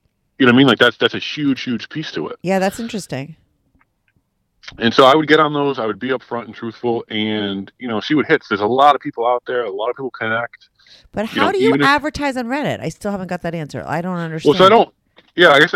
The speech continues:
Speaker 1: I don't know if I advertise really, but, like, so, you know, you can go on Reddit and, like, for example, there's a, a post or thread or whatever that's hot wife.
Speaker 2: Yeah.
Speaker 1: And people post all these pictures and videos of either their hot wives with bulls or just their hot wives in general.
Speaker 2: Yeah.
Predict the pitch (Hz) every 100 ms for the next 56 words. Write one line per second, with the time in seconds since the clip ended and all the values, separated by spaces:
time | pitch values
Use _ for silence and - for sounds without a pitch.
0 | - 170 254 240 98 92 139 104 - 156
1 | 160 90 87 92 90 101 107 101 - 123
2 | 113 110 110 - 120 107 - 151 156 139
3 | 123 123 110 101 98 - 98 104 107 92
4 | 98 87 85 - _ - 87 - 104 101
5 | - 87 - - 98 95 92 87 87 90
6 | 87 - 110 95 101 85 - - _ 147
7 | 143 92 _ - 104 101 98 95 - 151
8 | 135 - 139 123 - - 117 113 107 95
9 | - - - - 120 107 98 113 107 101
10 | 92 85 82 107 90 87 87 82 90 95
11 | 95 87 85 87 82 127 151 151 143 101
12 | 87 90 90 90 92 92 92 90 - 82
13 | - 123 143 139 139 139 156 160